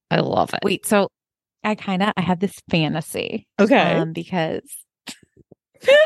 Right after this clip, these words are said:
Speaker 1: she's
Speaker 2: because,
Speaker 1: blushing.
Speaker 2: okay. <laughs> Tres Amigas they kept on, like, teasing they were gonna have something coming up, something was brewing. And really, it's that they're doing a show in Irvine in
Speaker 1: At the
Speaker 2: June.
Speaker 1: Improv, yeah.
Speaker 2: But I had this fantasy. Then I saw this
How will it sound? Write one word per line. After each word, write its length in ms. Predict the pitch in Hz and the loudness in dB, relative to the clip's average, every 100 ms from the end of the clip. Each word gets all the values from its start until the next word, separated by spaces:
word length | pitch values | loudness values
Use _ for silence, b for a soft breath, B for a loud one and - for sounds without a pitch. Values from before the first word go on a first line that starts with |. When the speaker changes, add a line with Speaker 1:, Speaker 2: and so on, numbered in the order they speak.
| 659 | 6
Speaker 1:
she's 80 | 587 | 6
Speaker 2:
because, 320 | 466 220 185 - | 6 4 4 2
Speaker 1:
blushing. 340 | 427 539 285 | 2 4 4
Speaker 2:
okay. 160 | 240 - - | 4 0 -8
<laughs> 760 | 392 - _ _ _ _ - - | -10 -10 _ _ _ _ -20 -10
Tres 280 | 392 277 330 349 | -4 -4 -4 -6
Amigas 680 | 339 226 202 208 220 240 254 _ B B B _ _ | -4 -4 -2 2 2 2 -4 _ B B B _ _
they 120 | 202 | 0
kept 280 | 190 214 - | 2 0 2
on, 100 | 202 | 2
like, 140 | 180 - - | 2 -2 -4
teasing 480 | - 208 185 175 165 | 0 2 2 2 2
they 100 | 147 | 0
were 80 | |
gonna 300 | 156 180 156 - | 0 0 0 -2
have 300 | - 170 160 | 0 0 0
something 340 | 175 160 151 | -6 -6 -8
coming 380 | - 185 170 151 | 0 2 4 2
up, 140 | 147 | 0
something 380 | - 185 165 160 | -2 -2 -2 -4
was 160 | 156 156 | -6 -10
brewing. 800 | - 156 156 156 139 131 - 175 B B B B _ | -8 -4 0 0 2 0 -2 -6 B B B B _
And 360 | 170 165 160 156 | 2 4 4 4
really, 360 | 220 277 214 190 | 4 4 4 4
it's 140 | 180 | 2
that 140 | 170 165 | -2 -2
they're 120 | 165 | -2
doing 200 | 165 156 | -2 -4
a 40 | |
show 220 | 165 151 | -2 -2
in 100 | 139 - | -2 -2
Irvine 540 | 131 - 87 90 95 - - | -4 -2 -2 -4 -8 -12 -4
in 160 | 160 | -2
Speaker 1:
At 60 | 151 | -2
the 80 | - | -2
Speaker 2:
June. 180 | - | -4
Speaker 1:
Improv, 240 | 165 - - - | -4 -6 -8 -12
yeah. 140 | - - _ _ _ _ _ | -20 -20 _ _ _ _ _
Speaker 2:
But 120 | 214 - | 0 2
I 100 | 185 | 2
had 160 | 185 214 | 2 2
this 240 | 254 - _ - | 0 -2 _ -6
fantasy. 640 | 165 165 160 - 90 - | -2 0 0 -2 -4 -4
Then 220 | 185 175 | 2 4
I 80 | 208 | 4
saw 140 | 208 | 2
this 180 | 175 175 | 0 -2